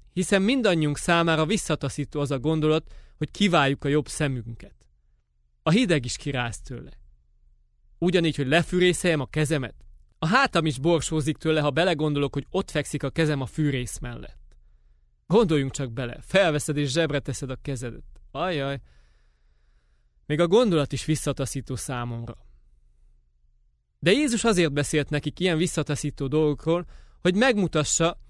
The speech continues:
hogy mennyire fontos a mennyek országába való bemenetel.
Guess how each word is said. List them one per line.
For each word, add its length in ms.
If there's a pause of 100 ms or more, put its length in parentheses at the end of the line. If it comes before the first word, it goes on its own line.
(140)
hogy 140
mennyire 380
fontos 440
a 60
mennyek 400
országába 640
való 240
bemenetel. 680